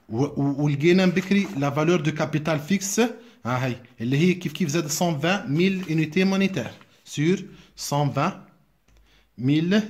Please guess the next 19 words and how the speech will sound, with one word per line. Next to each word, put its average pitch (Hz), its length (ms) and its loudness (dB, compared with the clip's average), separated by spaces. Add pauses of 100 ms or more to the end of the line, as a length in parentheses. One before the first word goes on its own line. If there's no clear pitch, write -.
unités 143 360 2
monétaires. 170 460 0
Donc, 113 300 -6
le 139 60 -2
rapport 135 300 -2
ما 127 80 0
بيناتهم 120 400 -4
égal 123 340 -4
à - 760 -8
un. 139 100 -2 (1120)
فاهمين؟ 143 380 0 (180)
هذه 131 220 2
بالنسبة 151 340 -2
لنا 151 160 0
نحن 139 160 -4
la 143 80 0
productivité 143 720 -4
du 131 120 -4
capital, 147 680 -4